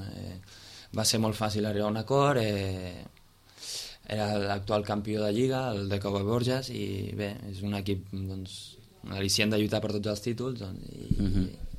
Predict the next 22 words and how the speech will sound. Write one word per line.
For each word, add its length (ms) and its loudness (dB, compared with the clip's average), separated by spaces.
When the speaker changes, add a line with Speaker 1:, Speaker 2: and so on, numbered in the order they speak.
Speaker 1:
i 80 2
estem, 520 2
doncs, 280 0
tots 180 -2
en 120 2
família, 460 -2
ja, 100 -6
un 100 -2
altre 160 -6
Speaker 2:
Eh, 40 -6
Speaker 1:
cop. 100 -4
Speaker 2:
sens 220 0
dubte. 320 4
Eh, 320 0
ara 220 4
per 140 8
ara 140 8
estem 180 2
parlant 220 6
del 120 6
millor 180 6
equip 260 2